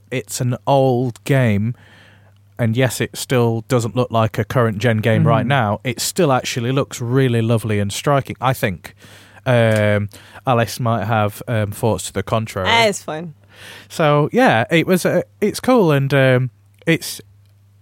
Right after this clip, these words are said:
Speaker 1: it's quite nostalgic and nice to be able to jump back into something that I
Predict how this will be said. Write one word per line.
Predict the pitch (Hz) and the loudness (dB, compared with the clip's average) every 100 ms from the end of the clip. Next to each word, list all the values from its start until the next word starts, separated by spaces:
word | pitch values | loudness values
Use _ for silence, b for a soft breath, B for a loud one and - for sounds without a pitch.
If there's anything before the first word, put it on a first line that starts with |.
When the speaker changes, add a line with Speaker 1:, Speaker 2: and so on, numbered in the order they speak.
| _ - | _ -4
Speaker 1:
it's | 214 202 | -2 0
quite | - 240 | 2 0
nostalgic | 208 196 - 208 202 151 - | 2 -2 2 2 4 2 -2
and | 139 | -2
nice | 147 147 - | 2 0 -2
to | 127 | -2
be | |
able | 123 123 | -2 -2
to | 127 | -6
jump | 117 135 104 | -2 -2 0
back | 123 - | -4 -2
into | 127 - | -4 -4
something | - 110 - 110 | -4 -4 -2 -2
that | 104 104 - | 0 -2 -2
I | 107 107 | -2 0